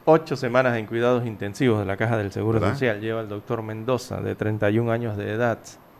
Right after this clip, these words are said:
Speaker 1: debido a las secuelas que le dejó el covid diecinueve y requiere el trasplante de pulmón.
Speaker 2: Y están recolectando dinero en el Banco General en la cuenta cero cuatro, ya que la tengo aquí, la voy a
Speaker 1: Ujú.
Speaker 2: mencionar, un servicio social de esta estación y de este noticiero.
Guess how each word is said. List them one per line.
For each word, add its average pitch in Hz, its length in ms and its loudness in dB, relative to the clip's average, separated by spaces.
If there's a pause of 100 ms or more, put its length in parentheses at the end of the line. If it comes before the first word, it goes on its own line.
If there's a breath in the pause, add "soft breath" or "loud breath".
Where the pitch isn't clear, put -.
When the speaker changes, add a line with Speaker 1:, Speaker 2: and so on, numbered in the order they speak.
(880)
Speaker 1:
debido 143 600 8
a 113 120 4
las 110 280 4
secuelas 123 360 0
que 127 100 -2
le 110 100 -2
dejó 110 280 0
el 107 120 -6
covid 117 240 -2
diecinueve 104 680 -4
y 117 100 2
requiere 110 380 2
el 107 120 2
trasplante 107 520 4
de 101 320 4 (120)
pulmón. 113 540 8 (280 loud breath)
Speaker 2:
Y 92 100 -2
están 95 1200 0
recolectando 104 720 2
dinero 120 360 4
en 131 100 0
el 101 120 4
Banco 104 340 6
General 123 380 6
en 131 100 2
la 127 80 4
cuenta 120 320 4
cero 131 320 4
cuatro, 110 320 6
ya 90 220 6
que 92 100 -2
la 87 160 4
tengo 95 220 0
aquí, 95 160 -2
la 156 80 4
voy 127 120 6
a 95 40 6
Speaker 1:
Ujú. 85 100 4
Speaker 2:
mencionar, 80 400 -2
un 117 80 -2
servicio 85 420 0
social 85 380 -2
de 85 120 0
esta 85 140 -4
estación 90 520 -2
y 131 80 0
de 80 420 0
este 78 220 -4
noticiero. 87 560 0